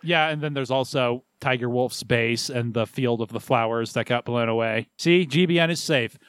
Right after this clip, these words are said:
Aren't we all relieved since we care so much about G B N and all the memories we have here with our friends Tiger Wolf and Shariar?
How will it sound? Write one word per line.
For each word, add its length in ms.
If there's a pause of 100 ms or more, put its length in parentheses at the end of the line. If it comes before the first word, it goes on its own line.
Aren't 220
we 80
all 160
relieved 480
since 280
we 80
care 220
so 220
much 200
about 200
G 160
B 180
N 200 (220)
and 140
all 80
the 100
memories 460
we 140
have 220
here 220
with 140
our 140
friends 360
Tiger 300
Wolf 240
and 100
Shariar? 520